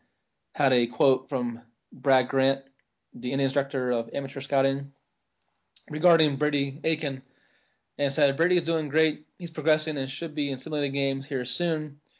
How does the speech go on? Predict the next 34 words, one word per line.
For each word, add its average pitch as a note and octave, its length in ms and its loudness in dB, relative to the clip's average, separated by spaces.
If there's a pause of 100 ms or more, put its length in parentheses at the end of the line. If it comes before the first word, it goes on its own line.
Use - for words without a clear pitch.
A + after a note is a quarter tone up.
(420)
Should E3 160 -6
be E3 180 0
up D#3 200 2
on D3 140 0
the C#3+ 80 2
mound C#3 360 0
in B2+ 60 -4
the C3 60 -4
next - 200 -12
month C#3+ 260 -4
or D3 100 -6
so C#3 380 2
and C3+ 200 -10
throwing C#3+ 420 -4
in B2+ 160 -8
real C3+ 160 2
games. A#2+ 500 -6 (720)
All C#3+ 160 6
reports C#3+ 460 0
have C3+ 220 -2
been B2+ 120 -2
really B2 220 -2
good. E3 400 0 (600)
It's C3+ 160 -6
been B2 280 -2
really C3 180 2
encouraging C3+ 720 -2 (100)
that C3 80 -6
he's B2 120 -6
commanding C3+ 540 0
his A#2 160 -10
fastball C3 520 0
very A2+ 220 -2
well. A2+ 420 0